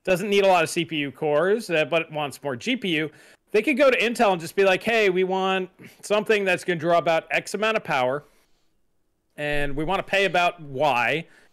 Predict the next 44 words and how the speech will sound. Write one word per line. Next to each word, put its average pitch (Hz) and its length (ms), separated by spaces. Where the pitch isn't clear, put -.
You 156 80
know, 147 100
we 143 60
don't 147 140
wanna 143 160
pay 151 160
a 135 40
whole 135 160
lot 123 240
for 123 280
it. - 80
Um, 127 420
but 170 100
we 170 100
want 196 200
the 180 40
graphics 180 520
to 175 80
be 175 160
as 143 80
beefy 165 320
as 147 100
possible 143 640
and 135 720
the 170 180
C 151 220
P 143 120
U 139 180
as, 120 260
as 127 100
small 247 200
as 190 80
possible. 151 420
They 170 240
could 220 100
just 220 180
put 240 280
the 196 80
chiplets 202 420
that 190 160
they 165 140
need 190 260
on 123 240
there 110 280